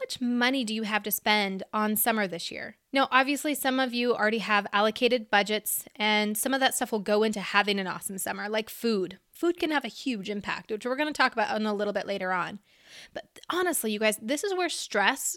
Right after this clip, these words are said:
can really start to come in, because some expectations that we have for summer require a lot of time and or money. And if we don't have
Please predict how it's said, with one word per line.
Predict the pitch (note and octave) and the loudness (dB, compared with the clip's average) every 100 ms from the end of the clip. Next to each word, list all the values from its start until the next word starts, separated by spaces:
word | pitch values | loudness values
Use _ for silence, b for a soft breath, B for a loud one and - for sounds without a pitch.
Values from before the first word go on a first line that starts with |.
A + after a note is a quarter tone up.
| - - | -10 -4
can | D4 B3 | -2 2
really | A3+ A3 | 2 2
start | - A3 | 2 -2
to | A3 | -2
come | - G#3+ | 0 0
in, | G#3+ G3 G#3+ - B B B - | 0 -4 -10 -16 B B B -8
because | B3+ C#4+ - | 2 2 4
some | C#4 C4+ D4 D#4+ - | 2 2 2 -2 -2
expectations | B3+ - B3 B3 - G#3 G#3 B3+ A#3+ D4+ - - _ _ _ | -4 0 -2 -2 -2 0 2 2 2 0 -4 -8 _ _ _
that | A#3+ A#3+ | 0 2
we | A#3+ | 6
have | A#3 A3+ | 4 6
for | B3 | 2
summer | B3+ B3 C4 D4+ b b _ - | 4 4 4 0 b b _ -8
require | A3 C#4 C#4+ C4 A#3 A#3 A#3 - | 0 0 6 6 8 6 4 4
a | C#4 | 2
lot | C4+ G#3+ A3 | 4 4 4
of | |
time | - A3 G3+ G3+ | 2 2 4 2
and | C#4 F4 | 0 0
or | E4+ | 0
money. | B3+ G#3 D#4+ G4+ _ _ _ | 0 0 -2 -6 _ _ _
And | B3+ | 0
if | A#3+ | 2
we | C4+ | 2
don't | C4+ C4+ | 2 0
have | F4 F4+ D#4 D4 | 2 4 4 2